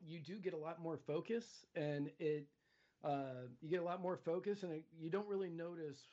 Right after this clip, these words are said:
as it wears off like you do with coffee or other, um, other substances that might give you a crash. Uh, you kinda just kinda, it just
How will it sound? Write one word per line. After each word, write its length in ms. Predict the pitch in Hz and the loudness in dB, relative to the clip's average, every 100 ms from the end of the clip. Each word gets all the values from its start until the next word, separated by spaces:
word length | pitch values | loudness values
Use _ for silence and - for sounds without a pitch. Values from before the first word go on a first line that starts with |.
| _ _ _ _ - | _ _ _ _ -4
as 240 | 156 147 | -2 -2
it 180 | 151 143 - _ - | -4 -6 -12 _ -12
wears 340 | 139 156 143 135 | -2 0 0 0
off 260 | 139 131 | -2 -2
like 200 | 135 127 | -4 -2
you 60 | 131 | 0
do 160 | 131 131 | 2 2
with 180 | 127 | 0
coffee 540 | - 135 123 139 131 135 | 0 0 0 0 0 0
or 460 | 135 135 135 139 156 | 0 2 4 2 2
other, 360 | 139 139 139 139 - - _ 151 | 4 4 4 0 -14 -20 _ -2
um, 460 | 139 127 117 110 - _ _ _ _ _ - - 185 | 0 -2 -6 -10 -14 _ _ _ _ _ -14 -4 2
other 220 | 156 143 | 4 6
substances 600 | 156 127 156 131 156 139 | 4 2 2 2 0 0
that 180 | 139 135 | -2 -2
might 220 | 139 135 139 - | -2 -4 -6 -6
give 120 | 139 | -2
you 140 | 135 | -2
a 40 | 127 | 0
crash. 440 | 151 135 120 - - - - - | 0 0 -2 -8 -18 -20 -10 -2
Uh, 240 | 139 131 131 | 0 0 -2
you 120 | 147 156 | -2 0
kinda 200 | 196 190 | 0 0
just 180 | 170 - | -6 -6
kinda, 160 | 180 170 - | -6 -8 -8
it 140 | 156 | -6
just 240 | 143 156 | -4 -4